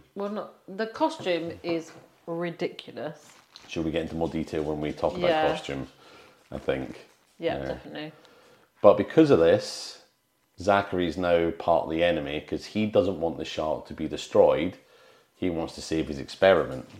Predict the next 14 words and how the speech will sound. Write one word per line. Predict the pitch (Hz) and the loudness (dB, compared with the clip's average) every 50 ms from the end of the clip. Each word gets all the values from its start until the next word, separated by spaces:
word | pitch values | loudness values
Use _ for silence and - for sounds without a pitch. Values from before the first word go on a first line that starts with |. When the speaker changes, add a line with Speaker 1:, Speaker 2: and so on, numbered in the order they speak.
| - - _ _ - - - | -20 -20 _ _ -20 -20 -10
Speaker 1:
Yeah. | - 175 160 - - - - - - - - - _ - - _ | -8 -6 -6 -6 -8 -14 -18 -20 -20 -20 -20 -20 _ -20 -20 _
Speaker 2:
So | - - - - 107 101 101 98 95 | -20 -8 2 6 8 8 10 10 8
they | 92 95 95 92 110 117 127 | 6 4 2 4 6 6 6
decide | 117 117 110 - - 120 101 85 82 85 87 85 - - | 6 4 0 4 6 6 6 6 6 2 0 -4 -4 -6
to | - | -8
put | - - - 98 - - | -6 -2 -2 -2 -2 -2
Zachary | 85 85 95 90 87 - - 87 80 80 82 80 - - | 2 4 6 6 4 2 -2 -2 -2 0 -2 -2 -4 -6
inside | - 82 85 85 85 82 - - - 87 82 82 80 80 78 - - - | -6 -4 -4 -4 -4 -6 -8 -2 -2 0 0 2 0 -2 -2 -6 -8 -4
a | - 80 80 78 78 78 76 76 - 147 - _ _ _ _ _ _ _ _ _ _ _ _ - | -2 0 0 0 0 -2 -2 -4 -6 -10 -12 _ _ _ _ _ _ _ _ _ _ _ _ -20
female | - - - 104 107 104 92 82 80 80 78 | -20 -4 0 2 2 2 2 0 0 -2 -2
house | 76 - - 85 80 71 | -4 -2 -2 0 0 0
shark | - - - 80 78 76 71 - - - - _ | -2 -2 0 0 2 2 0 -2 -6 -14 -18 _
costume | - - - 78 - - - - - 78 67 76 82 87 - _ _ - - | -10 -6 -6 -6 -6 -6 -8 -4 -4 -4 -4 -4 -8 -12 -14 _ _ -18 -12
Speaker 1:
Yeah. | 165 165 151 147 147 | -10 -8 -8 -8 -10